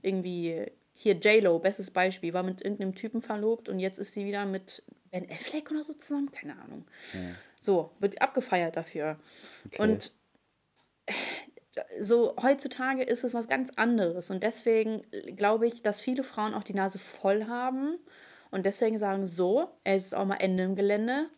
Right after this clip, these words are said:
Speaker 1: Ähm, Stefan, ich lass mich scheiden.“ <laughs> Nee, ich finde trotzdem prinzipiell, dass das zu schnell geht, weil es kann ja wohl nicht wahr sein, dass sich jede zweite Ehe in Luft auflöst, weil entweder denken dann die Leute nicht vernünftig nach,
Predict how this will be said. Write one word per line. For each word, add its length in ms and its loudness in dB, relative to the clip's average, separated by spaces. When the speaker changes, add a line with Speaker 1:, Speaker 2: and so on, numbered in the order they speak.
Speaker 1:
Ähm, 520 0
Stefan, 560 6
ich 220 4
lass 200 6
mich 160 6
scheiden.“ 480 4
<laughs> 0 -
Nee, 160 10
ich 140 4
finde 180 8
trotzdem 520 2
prinzipiell, 520 0
dass 140 -2
das 200 -4
zu 120 -2
schnell 260 -2
geht, 200 0
weil 100 4
es 80 -4
kann 160 0
ja 120 -2
wohl 100 -4
nicht 200 -6
wahr 120 2
sein, 180 -2
dass 120 -6
sich 160 -14
jede 260 2
zweite 360 -2
Ehe 200 -2
in 80 -4
Luft 220 -6
auflöst, 500 -4
weil 160 6
entweder 300 4
denken 240 2
dann 120 0
die 60 -2
Leute 240 -2
nicht 140 -4
vernünftig 400 -4
nach, 420 -2